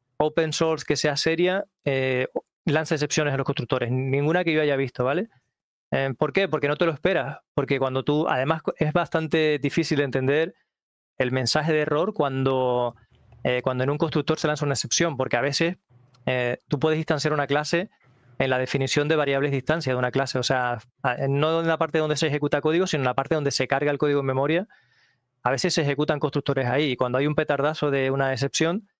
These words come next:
la traza se vuelve muy complicada de leer. Entonces, es totalmente sorpresivo ese efecto y, y es bastante oscuro. Entonces, mm, lo, lo, si quieres que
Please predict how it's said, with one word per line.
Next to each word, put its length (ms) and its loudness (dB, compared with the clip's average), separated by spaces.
la 180 0
traza 420 0
se 120 -2
vuelve 240 2
muy 180 0
complicada 580 0
de 80 0
leer. 200 0
Entonces, 300 0
es 80 -2
totalmente 640 0
sorpresivo 580 0
ese 140 -2
efecto 440 -2
y, 540 0
y 100 2
es 60 0
bastante 340 0
oscuro. 500 0
Entonces, 800 0
mm, 600 0
lo, 260 2
lo, 240 2
si 180 0
quieres 300 0
que 320 0